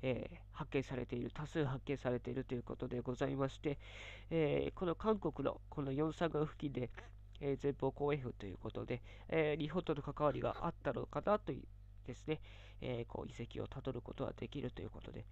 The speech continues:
えー、中国との関係性ということで、この時代における中国の河北には、えー、五国十六国、三百十六年、四百三十九年ということで、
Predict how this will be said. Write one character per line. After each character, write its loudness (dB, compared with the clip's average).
え 6
ー、 -10
中 0
国 -2
と 0
の 4
関 2
係 0
性 -2
と -2
い 2
う 0
こ -4
と -2
で、 -6
こ -4
の 6
時 -4
代 2
に 4
お 0
け 0
る 2
中 -2
国 -4
の 0
河 -2
北 -2
に 0
は、 0
え -2
ー、 -10
五 2
国 -10
十 6
六 0
国、 -6
三 4
百 0
十 0
六 2
年、 -2
四 2
百 -2
三 0
十 -8
九 -2
年 -4
と -8
い -4
う -10
こ -12
と -2
で、 0